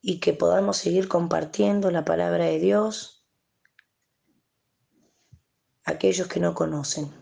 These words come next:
a este evangelio de paz, y poder seguir escuchando la palabra de Dios por este medio.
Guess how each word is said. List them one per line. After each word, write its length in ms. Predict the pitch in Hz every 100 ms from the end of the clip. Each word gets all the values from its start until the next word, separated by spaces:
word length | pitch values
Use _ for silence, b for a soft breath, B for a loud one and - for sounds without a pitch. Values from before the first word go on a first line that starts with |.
| - _ _ _ _ _ _ _ _ _ _ _ _ _ - -
a 140 | 151 170
este 220 | 170 190
evangelio 540 | 175 156 - 180 180
de 120 | 156 147
paz, 640 | 190 202 208 - - _ _ _ _ _ _ _ _ _ _ _ _ _ -
y 100 | 175
poder 380 | 170 165 - 95
seguir 320 | - - -
escuchando 880 | - - - 90 90 90 87 - _ _ _ _ _
la 160 | 160 156
palabra 420 | 156 170 170 165
de 200 | 156 151
Dios 560 | 160 160 143 - _ _ b b b
por 200 | - 165
este 260 | 160 156 151
medio. 500 | 147 143 139 135 -